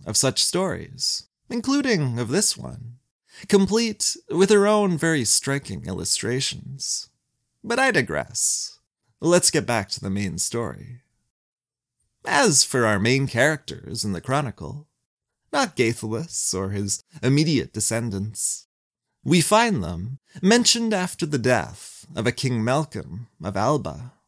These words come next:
of Scotland, in other words, but not quite the full and familiar Scotland of today. We find them after a season of strangeness,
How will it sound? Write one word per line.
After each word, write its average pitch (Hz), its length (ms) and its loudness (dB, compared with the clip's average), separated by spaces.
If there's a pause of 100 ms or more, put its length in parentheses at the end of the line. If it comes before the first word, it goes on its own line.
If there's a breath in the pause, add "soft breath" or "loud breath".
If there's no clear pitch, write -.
(500)
of 240 120 0
Scotland, 104 600 0
in 104 80 -4
other 107 220 -2
words, 104 800 -6 (200)
but 226 120 6
not 240 420 2 (240 soft breath)
quite 185 380 4
the 135 60 -2
full 151 420 2
and 104 100 -2
familiar 117 580 0
Scotland 101 600 -4
of - 100 -16
today. 107 640 -6 (1040)
We - 100 -4
find 147 400 4
them 98 320 -4 (400 loud breath)
after 175 320 2
a 170 60 4
season 156 580 2
of 98 100 -4
strangeness, - 1080 -2